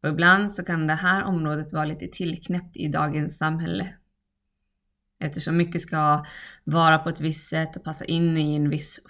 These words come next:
form. Så från det grundande Muladhara chakra så landar du mer in i kreativitet och det flytande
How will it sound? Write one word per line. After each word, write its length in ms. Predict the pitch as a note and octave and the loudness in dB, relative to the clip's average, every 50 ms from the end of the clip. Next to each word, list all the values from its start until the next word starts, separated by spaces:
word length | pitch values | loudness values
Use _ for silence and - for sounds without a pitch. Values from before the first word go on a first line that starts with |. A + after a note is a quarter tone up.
| - - - | -20 -10 -6
form. 380 | D#3+ D3+ D#3 F3 - - - - - _ _ _ _ _ _ _ _ _ _ _ _ _ _ _ _ _ _ _ _ _ _ _ _ _ _ _ _ _ _ _ _ _ _ _ _ _ _ _ _ _ _ _ _ _ _ _ _ _ _ _ _ _ _ _ _ _ _ - | -4 -2 -2 -2 -4 -6 -10 -14 -20 _ _ _ _ _ _ _ _ _ _ _ _ _ _ _ _ _ _ _ _ _ _ _ _ _ _ _ _ _ _ _ _ _ _ _ _ _ _ _ _ _ _ _ _ _ _ _ _ _ _ _ _ _ _ _ _ _ _ -18
Så 140 | - - D#3+ | -12 -12 -10
från 380 | - - E3+ F3+ F#3 G3 F#3+ | -4 0 2 4 4 4 4
det 80 | F3 F3 | 4 2
grundande 800 | D#3 D3+ F3 F3 F#3 F3+ F3 E3 D#3+ E3 F3 F#3 F#3+ F3 D#3+ D3+ | 2 4 4 4 6 6 6 4 4 4 4 4 4 4 4 4
Muladhara 800 | D#3 D#3+ E3+ F3 F3+ F#3 F3+ F3 E3+ D#3+ D#3+ D#3 D3+ D3+ D#3 | 4 4 6 6 6 6 4 4 4 4 4 4 4 4 2
chakra 520 | D#3+ - - D3+ - - - - D#3 F3+ F3+ | -2 -4 -6 -8 -10 -8 -6 -4 -4 -4 -4
så 140 | - - E3 | -6 -4 -2
landar 320 | D#3+ D#3+ D#3+ E3 E3+ E3 | 0 0 0 0 0 0
du 80 | D#3+ D#3+ | 0 0
mer 420 | D#3 D#3+ E3+ D#3+ E3 D#3 - - - | 2 2 2 2 2 0 -2 -4 -4
in 400 | D#3 D3+ D#3 D3 D3 D#3+ D#3 - - - - - _ _ _ | -2 0 2 2 0 0 -2 -6 -14 -20 -20 -20 _ _ _
i 340 | - D#3 D3+ D3+ D3 D3 D3 | 0 2 2 2 2 0 -2
kreativitet 880 | - - D#3+ D#3 E3 - - D#3+ D3 C#3+ - - F#3 F3+ D#3+ E3+ E3+ E3+ | -6 -2 -2 -2 -2 -2 -2 -4 -4 -4 -4 -4 0 0 0 0 -2 -6
och 160 | - - - _ | -12 -14 -10 _
det 80 | D#3+ | -10
flytande 760 | D3+ - - F3 E3+ E3 D#3 E3 - D#3+ D#3 D#3 D3+ - F3 | -10 -6 -2 0 0 0 0 0 -2 -2 -2 0 -2 -4 -6